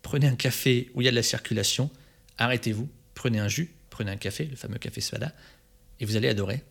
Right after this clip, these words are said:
parce qu'Hanoï, c'est une ville qui a vraiment une âme. Il y a beaucoup de vieux bâtiments, c'est très beau, parfois explosés, hein, ils sont pas en très bon état,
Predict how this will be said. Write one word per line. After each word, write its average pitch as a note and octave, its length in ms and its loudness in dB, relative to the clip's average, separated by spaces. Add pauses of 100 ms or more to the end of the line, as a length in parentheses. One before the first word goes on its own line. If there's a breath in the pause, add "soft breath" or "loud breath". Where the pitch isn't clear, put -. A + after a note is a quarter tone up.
(120)
parce - 140 -4
qu'Hanoï, A#2 260 0
c'est - 140 2
une G#2 60 0
ville C3 160 0
qui - 120 -4
a G2+ 40 0
vraiment A2+ 240 0
une G#2 180 0
âme. F#2+ 200 0 (600 soft breath)
Il - 40 -10
y - 20 -6
a F2+ 40 -8
beaucoup A#2 220 0
de A#2+ 60 0
vieux C3 80 4
bâtiments, B2 500 0 (260)
c'est - 280 -8
très - 180 0
beau, B2+ 160 2
parfois A#2 500 0
explosés, G#2 560 -2
hein, G2+ 100 -4
ils - 40 -6
sont - 120 -4
pas - 120 -10
en - 60 -8
très G#2 160 -8
bon G2 160 -10
état, B2+ 340 -8